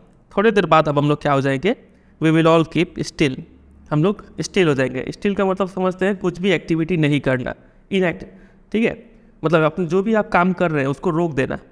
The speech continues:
ठीक है, स्टॉप। और साथ ही साथ क्या भी हो जाना, साइलेंस हो जाना। ये दो चीज़ पोएट बोलना चाह रहे हैं यहाँ पे,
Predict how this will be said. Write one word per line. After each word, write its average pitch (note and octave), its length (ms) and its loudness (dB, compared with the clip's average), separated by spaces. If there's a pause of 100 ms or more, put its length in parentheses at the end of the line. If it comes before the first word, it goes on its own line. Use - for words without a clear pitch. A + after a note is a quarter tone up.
ठीक G3+ 140 -2
है, D3+ 100 0
स्टॉप। D3+ 380 0 (1300)
और D3 60 0
साथ D3 220 0
ही F#3 60 -2
साथ F3 160 0 (100)
क्या D#3+ 160 2
भी F#3+ 100 -2
हो F3+ 140 0
जाना, F3+ 220 0
साइलेंस D3 500 0
हो C3 80 -2
जाना। - 280 -6 (2500)
ये E3 180 2
दो D#3+ 180 2
चीज़ F3+ 280 -4 (140)
पोएट D3 320 0
बोलना C#3 280 0
चाह C3+ 200 -2
रहे C3+ 140 -2
हैं - 60 -4
यहाँ - 220 -6
पे, - 100 -8